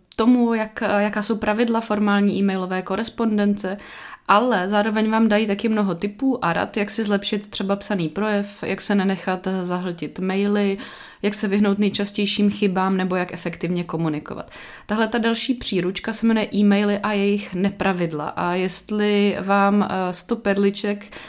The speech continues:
nebo Červená propiska už párkrát zachránili život, když jste psali nějaký text, eh,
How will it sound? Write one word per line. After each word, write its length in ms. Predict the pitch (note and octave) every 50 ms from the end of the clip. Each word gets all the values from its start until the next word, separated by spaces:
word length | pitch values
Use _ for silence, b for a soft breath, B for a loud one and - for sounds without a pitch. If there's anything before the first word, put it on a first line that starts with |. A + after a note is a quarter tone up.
| B B B B
nebo 160 | G3+ G3+ G3
Červená 400 | G3 - A3+ G#3+ G3+ G#3 G#3 G#3+
propiska 500 | G#3 G#3 G3+ G3 G3+ G3+ G3+ - - G#3+
už 160 | - - G#3+ -
párkrát 540 | - A3 G#3 G#3 G#3 - G3+ G3+ G#3 G3+ - G3
zachránili 760 | G3+ G3+ G3 - - G3+ F#3+ G3 G3+ G3+ G3+ G3+ G3+ G#3
život, 380 | F#3 F3+ F#3+ F3 F3+ F#3+ G3 G3
když 220 | G#3+ G3 F#3+ G3+
jste 140 | - - G3
psali 300 | G3 - - F#3 F#3 G3
nějaký 320 | G3 F#3+ F#3 F#3+ - G#3 G3+
text, 600 | - - F3 F3 F#3+ - - - - - -
eh, 60 | -